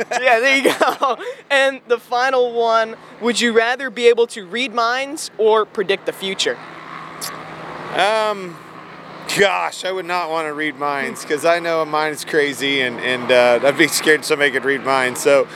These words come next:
Speaker 1: um, definitely predict the future.
Speaker 2: All right, thanks, Clint, for taking the time. For more videos, make sure to visit accelerationnation dot com. Download that mobile app. Yeah, so that was my conversation with Clint Boyer. As you can see, we,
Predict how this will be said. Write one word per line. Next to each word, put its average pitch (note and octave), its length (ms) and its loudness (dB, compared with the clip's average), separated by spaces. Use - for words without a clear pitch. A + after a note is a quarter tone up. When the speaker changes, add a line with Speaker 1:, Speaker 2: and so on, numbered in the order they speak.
Speaker 1:
um, C#3 500 2
definitely D#3 340 0
predict B2+ 280 -4
the - 60 -14
future. A#2 400 -4
Speaker 2:
All - 560 -4
right, E3 240 4
thanks, F3 220 0
Clint, F#3 180 0
for F3+ 60 -14
taking F#3 200 2
the F3+ 60 -10
time. G3+ 240 0
For A#3 80 -8
more C4 160 6
videos, C4 340 2
make B3 160 2
sure A#3+ 100 -6
to A3+ 60 6
visit A3 240 2
accelerationnation C4 800 2
dot G#3 220 2
com. A3+ 300 2
Download G#3+ 460 2
that F#3 140 2
mobile E3+ 280 2
app. B2 180 2
Yeah, G#3 220 2
so B3 160 -4
that A#3+ 160 4
was B3 140 0
my B3 140 2
conversation A#3 680 -2
with G3+ 140 -8
Clint A#3 260 -2
Boyer. A3 300 2
As A3+ 180 -2
you A#3 80 -8
can G#3 120 -12
see, A#3 220 -4
we, A3 200 -2